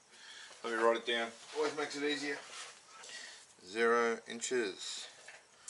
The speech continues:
Point eight. Each of those is twenty-five. That's twenty-five markings around there.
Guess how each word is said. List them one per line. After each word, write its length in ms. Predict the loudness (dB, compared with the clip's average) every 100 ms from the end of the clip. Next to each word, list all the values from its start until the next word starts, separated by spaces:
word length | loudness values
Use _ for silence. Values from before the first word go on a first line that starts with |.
| -16 -18 -20 -20 _ -8
Point 360 | -6 -4 -6 -10 -14 _ -8 -2
eight. 360 | -2 -2 -10 -10 -16 -20 -20 -20 _ _ _ -20 -20 -20 -20 -20 -20 _ _ _
Each 140 | -14 -6
of 80 | -2
those 180 | -2
is 140 | -2 -12
twenty-five. 680 | -8 -8 -6 -2 0 -2 -4 -12 -20 -20 -20 _ _ _ _ _ _ -20 -20 -20 -20 -20 -20 -20 -20 -20 -20 -20 -20 -20 -20 -20 -20 -20 -20 -20 -20 _ _ _ -20 -20 -20 -20 _ _
That's 200 | -12 -12
twenty-five 480 | -4 -4 -2 0 0
markings 440 | 2 2 0 -8 -10
around 240 | -6 -4 -4
there. 260 | -6 -6